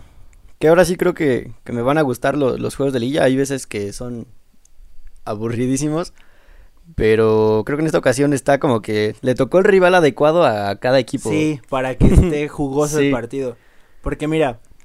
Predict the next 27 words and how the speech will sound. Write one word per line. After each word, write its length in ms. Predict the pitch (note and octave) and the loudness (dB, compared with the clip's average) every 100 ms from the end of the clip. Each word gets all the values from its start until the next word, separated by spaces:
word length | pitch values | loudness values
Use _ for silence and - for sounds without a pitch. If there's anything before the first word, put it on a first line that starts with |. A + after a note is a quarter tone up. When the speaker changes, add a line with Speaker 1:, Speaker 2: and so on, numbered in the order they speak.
| - | -20
Speaker 2:
si 180 | - D3 | -6 0
hubiera 220 | E3 F#3+ | 2 2
sido 500 | F3+ G3 G3 F#3+ E3+ _ _ _ _ | 2 2 2 2 -2 _ _ _ _
Atlas 520 | D#3+ F#3+ G3+ F#3 F3+ | -2 -2 0 -2 -2
contra 440 | - - C3+ C3 C3+ | -8 -6 -6 -4 -4
América, 460 | E3+ F#3 G#3+ A3 - | -2 -2 -4 -8 -8
estaría 380 | C#3 - C#3+ D#3 | -6 -2 -2 -2
bien 240 | D#3 D#3+ | -2 -4
Speaker 1:
Eh, 20 | A#2+ | -4
sí, 40 | |
Speaker 2:
fácil. 300 | D3+ D#3+ C3+ | -4 -4 -4
Speaker 1:
o 40 | - | -4
sea, 100 | G#2+ | -4
ahí 100 | A2+ | -4
sí 140 | B2+ | -2
ni, 140 | B2 | -2
ni 200 | A#2 A2+ | -2 -2
la 160 | A2+ G#2+ | -2 -2
dudas. 340 | A2+ C#3 A2+ | -2 -2 -2
Speaker 2:
Si 60 | C#3+ | 0
hubiera 220 | E3 E3+ | 0 0
sido 200 | F3+ F3+ | 0 -2
Monterrey 560 | D#3+ C#3 C3 C#3+ E3 F3+ | -2 -6 -6 -2 0 0
Puebla, 440 | F#3+ G3 G3+ G#3+ | 0 -2 -2 -2
Speaker 1:
<laughs> 480 | - E3 D3 - - | -2 0 -2 -4 -8
Speaker 2:
pero 240 | C#3+ C3 C3+ | -6 -4 -4
no, 320 | E3+ F3+ | -2 -4